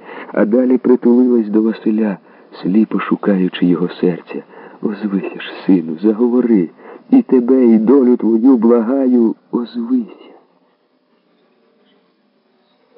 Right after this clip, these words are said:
І вона вже не чула, як ішов, зупинявся, каменів і знову прокидався час. І не вчула, як став оживати присілок,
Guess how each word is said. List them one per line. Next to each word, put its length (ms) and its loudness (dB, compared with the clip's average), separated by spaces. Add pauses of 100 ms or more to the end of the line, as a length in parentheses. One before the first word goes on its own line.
(840)
І 100 -4
вона 240 -4
вже 160 -12
не 100 -12
чула, 340 -6 (500)
як 300 -4
ішов, 460 -4
зупинявся, 600 -8 (500)
каменів 680 0
і 120 2
знову 420 -2
прокидався 600 -4 (120)
час. 380 -20 (800)
І 80 4
не 140 6
вчула, 360 2
як 180 0
став 360 -2
оживати 520 -2
присілок, 640 -2